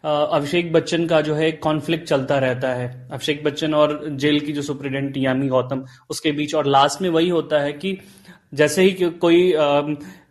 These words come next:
शिक्षा, अ, ग्रहण करता है, तो वो किस तरीके से विवेकशील हो जाता है, विनम्र हो जाता है। तो इस,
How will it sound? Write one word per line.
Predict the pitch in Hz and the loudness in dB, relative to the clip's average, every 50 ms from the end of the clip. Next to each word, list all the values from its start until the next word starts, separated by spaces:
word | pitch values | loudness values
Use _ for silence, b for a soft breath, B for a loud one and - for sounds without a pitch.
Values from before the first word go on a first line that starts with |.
| _ _ - | _ _ -4
शिक्षा, | - 185 170 - - 208 202 190 190 | -2 -2 -2 0 4 6 6 8 8
अ, | 185 180 120 143 160 151 151 151 | 6 4 2 2 0 0 0 0
ग्रहण | 151 143 147 151 147 151 156 156 | -2 0 -2 0 0 0 -2 -2
करता | 147 156 143 127 - 151 147 | 0 -2 -2 -2 -2 -2 0
है, | 156 165 | 0 -2
तो | 170 196 | -2 -4
वो | 196 | -4
किस | 185 - 190 - - | -2 -2 -4 -2 -2
तरीके | 190 175 175 170 180 180 | -2 -2 -2 0 -2 -2
से | - 190 | -2 -2
विवेकशील | 156 147 147 156 160 165 160 - - 175 180 170 | -4 -2 2 2 2 2 2 -2 -4 -2 0 0
हो | 156 151 151 139 | 2 2 2 4
जाता | 135 131 127 123 127 143 139 139 | 4 2 2 2 0 -2 -2 0
है, | 143 143 | 0 0
विनम्र | 135 139 147 147 151 151 156 160 | 0 0 0 2 2 0 0 0
हो | 151 139 139 131 | -2 -2 0 0
जाता | 127 120 120 123 160 | 0 -2 -2 -2 -4
है। | 185 190 | -6 -6
तो | - - | -6 -8
इस, | 180 - - - - | -8 -8 -8 -12 -16